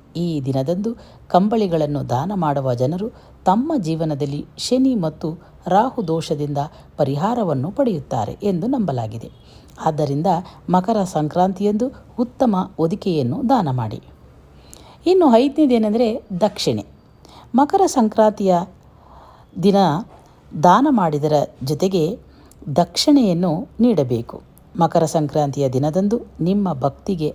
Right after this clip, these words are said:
ಅನುಗುಣವಾಗಿ ಸಾಧ್ಯವಾದಷ್ಟು ದಾನ ಮಾಡಬೇಕು. ಈ ದಿನ ಬೆಳಗ್ಗೆ ಸ್ನಾನ ಮಾಡಿ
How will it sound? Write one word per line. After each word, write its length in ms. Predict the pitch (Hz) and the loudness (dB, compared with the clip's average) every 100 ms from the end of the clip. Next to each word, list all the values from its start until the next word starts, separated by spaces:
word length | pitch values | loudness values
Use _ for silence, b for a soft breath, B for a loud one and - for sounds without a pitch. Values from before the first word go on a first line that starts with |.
| - | -6
ಅನುಗುಣವಾಗಿ 720 | 143 175 175 147 123 123 151 147 B B B | -4 -4 -2 -2 -2 -4 -6 -8 B B B
ಸಾಧ್ಯವಾದಷ್ಟು 920 | - 160 135 143 160 156 156 170 - - - - | -6 -2 -2 -2 0 0 0 -4 -6 -10 -10 -4
ದಾನ 220 | 135 139 156 | -2 -2 -2
ಮಾಡಬೇಕು. 600 | 139 127 120 120 120 107 - - | -2 -4 -4 -6 -8 -12 -14 -10
ಈ 140 | 156 151 | -8 -4
ದಿನ 180 | 143 165 151 - B B | -2 -2 -4 -8 B B
ಬೆಳಗ್ಗೆ 400 | 156 165 151 139 | -2 0 0 -2
ಸ್ನಾನ 420 | 147 - 131 139 170 | -4 -2 0 0 0
ಮಾಡಿ 300 | 170 170 | 0 -2